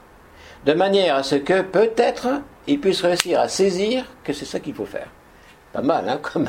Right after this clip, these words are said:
comme équation. Hein ? Ça, le symbolisme qui est, qui apparaît dans notre société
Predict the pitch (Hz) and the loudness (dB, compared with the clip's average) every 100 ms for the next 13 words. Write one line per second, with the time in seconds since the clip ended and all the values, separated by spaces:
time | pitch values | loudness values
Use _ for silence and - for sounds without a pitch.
0 | - - - 147 - 131 117 - 107 92 | -6 -4 0 0 0 -2 -2 0 0 -2
1 | - - - - - - - 131 - - | -12 -20 -18 -18 -20 -18 -6 -6 -6 -12
2 | - - _ - 104 - 131 120 117 131 | -20 -20 _ 0 0 4 0 2 0 0
3 | - 110 104 - 113 107 - - 101 - | -4 -4 -4 -2 0 0 -4 0 0 2
4 | 107 127 123 104 107 107 98 92 101 - | 0 0 0 -2 -2 -2 -4 -4 -8 -8
5 | 92 113 120 | -6 -4 -4